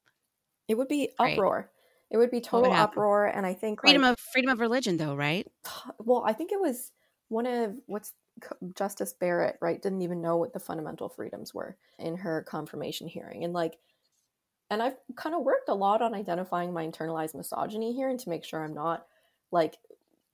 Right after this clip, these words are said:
Speaker 1: you know, throwing attacks at another woman because I think she's
Speaker 2: Mm-hmm.
Speaker 1: betrayed me. But I'm like, if you are about to be a Supreme Court justice and you do not understand what the fundamental freedoms are in America, like, that's problematic,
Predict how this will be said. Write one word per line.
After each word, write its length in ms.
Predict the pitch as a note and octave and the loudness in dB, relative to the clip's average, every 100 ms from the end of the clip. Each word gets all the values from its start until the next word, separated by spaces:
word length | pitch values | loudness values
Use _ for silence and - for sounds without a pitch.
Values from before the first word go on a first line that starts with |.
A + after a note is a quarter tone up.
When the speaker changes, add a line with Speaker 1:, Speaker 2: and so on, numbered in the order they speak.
| _ - | _ -4
Speaker 1:
you 120 | F3 | 0
know, 260 | D#3+ D3+ - - | 0 0 -6 -10
throwing 360 | - F3 E3+ | -2 0 0
attacks 420 | D#3 E3 D#3+ F3+ | -4 -4 -6 -4
at 80 | E3 | -6
another 280 | E3 D#3+ D#3 | -6 -4 -4
woman 480 | C#3+ D3+ D#3+ D#3+ E3+ _ | -6 -6 -6 -8 -12 _
because 240 | D#3+ E3 D#3+ | -12 -8 -10
I 60 | |
think 200 | E3 D#3 | -10 -12
she's 260 | - F3 D#3 | -10 -10 -12
Speaker 2:
Mm-hmm. 80 | C#3+ - - | -18 -12 -10
Speaker 1:
betrayed 380 | - E3+ E3+ G3+ | -2 2 2 2
me. 240 | A#3 B3+ - _ _ | -2 -4 -14 _ _
But 100 | A3 A#3 | 6 8
I'm 120 | A#3+ | 8
like, 160 | A#3+ A#3+ | 4 2
if 200 | G3+ - | 0 0
you 460 | C4 F4+ G4 A4+ - - | 2 6 6 4 0 -2
are 340 | G#3 F#3+ - - _ - | 2 2 0 -4 _ -4
about 300 | F#3 A#3 C#4 | 2 4 4
to 60 | B3 | 0
be 100 | A3 | -2
a 40 | |
Supreme 360 | - - G#3+ G#3+ | -2 -4 -4 -2
Court 220 | G3+ - | -2 0
justice 380 | E3+ F3 D#3 - | -2 0 -4 -4
and 160 | F3 | -2
you 60 | F#3+ | -2
do 120 | G3+ | 0
not 240 | A3+ G3+ - | 0 0 -2
understand 380 | F3+ F#3+ F3 | -4 -4 -2
what 60 | E3+ | -2
the 60 | F3 | -4
fundamental 420 | E3+ D#3+ D#3 - | -4 -4 -6 -8
freedoms 320 | - D3+ D#3+ | -8 -8 -6
are 100 | D#3 | -4
in 60 | D#3 | -4
America, 440 | D#3 E3 A#3+ C4+ | -4 -4 -2 0
like, 200 | A3 E3+ | 0 0
that's 320 | F#3 G3+ A#3 - | 0 0 -2 -8
problematic, 800 | - F#3 F#3 D#3 D3+ - - | -6 -2 -2 -2 -4 -6 -10